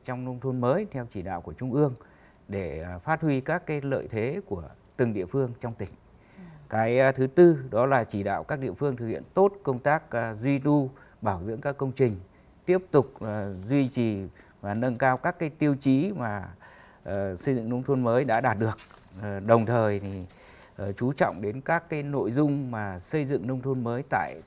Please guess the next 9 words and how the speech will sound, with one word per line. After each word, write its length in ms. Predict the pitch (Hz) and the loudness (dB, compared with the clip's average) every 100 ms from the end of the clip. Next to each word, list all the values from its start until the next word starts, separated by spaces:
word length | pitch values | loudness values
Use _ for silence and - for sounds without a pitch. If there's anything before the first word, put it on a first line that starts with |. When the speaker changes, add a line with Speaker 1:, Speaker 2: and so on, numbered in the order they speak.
| - | 0
Speaker 1:
thôn 260 | 165 160 143 - | 4 4 2 -8
và 180 | 107 98 | -8 -6
hộ 240 | 92 107 | -6 -6
gia 120 | 95 127 | -4 -2
đình. 140 | 120 95 - - - - - - - - | -2 -6 -18 -20 -20 -20 -20 -16 -14 -4
Và 140 | 104 | -4
cái 180 | - 120 | 0 0
cuối 180 | - 139 | 2 4
cùng 260 | 175 131 | 8 6